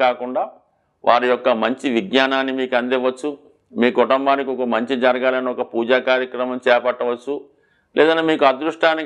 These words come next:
కలిగించే ఒక వస్తువు లాంటిది కూడా మీకు లభించవచ్చు. So ఏదైనా అదృష్టం రాబోతుంది.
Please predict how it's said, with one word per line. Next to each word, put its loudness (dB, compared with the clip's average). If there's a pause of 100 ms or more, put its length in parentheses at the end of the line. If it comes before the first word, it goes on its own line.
కలిగించే -2 (140)
ఒక -4 (120)
వస్తువు 2
లాంటిది 0
కూడా -2 (580)
మీకు 2
లభించవచ్చు. 0 (360)
So -4 (200)
ఏదైనా 0 (580)
అదృష్టం 0 (340)
రాబోతుంది. 2